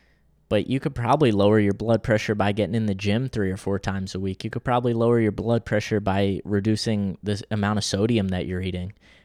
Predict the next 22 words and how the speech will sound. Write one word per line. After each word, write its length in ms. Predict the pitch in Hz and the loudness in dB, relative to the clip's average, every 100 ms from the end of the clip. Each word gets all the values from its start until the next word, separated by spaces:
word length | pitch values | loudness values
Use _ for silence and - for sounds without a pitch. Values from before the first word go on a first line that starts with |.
| _ | _
If 80 | 107 | 2
you 60 | |
go 120 | 110 | 4
to 60 | 117 | 4
McDonald's 560 | 113 101 98 123 117 - | 4 0 0 0 0 0
four 160 | 107 | 0
or 60 | 98 | 2
five 260 | 101 101 | 2 0
times 320 | - 101 98 98 | -2 -4 -2 -2
a 60 | |
week, 260 | 101 117 - | 0 -2 -2
you 60 | |
might 200 | 107 107 | -2 -2
be 160 | - 107 | -2 -2
eating 220 | 104 101 | -2 -4
triple, 460 | - 110 - 110 110 | -2 -4 0 -2 -2
quadruple 680 | - 107 104 113 - 113 | 2 0 2 -4 0 0
the 140 | 107 107 | 0 0
amount 260 | 107 104 | 0 -2
of 60 | 101 | -2
sodium 460 | - 104 123 104 98 | 0 0 0 -2 -2
that, 200 | 92 | -6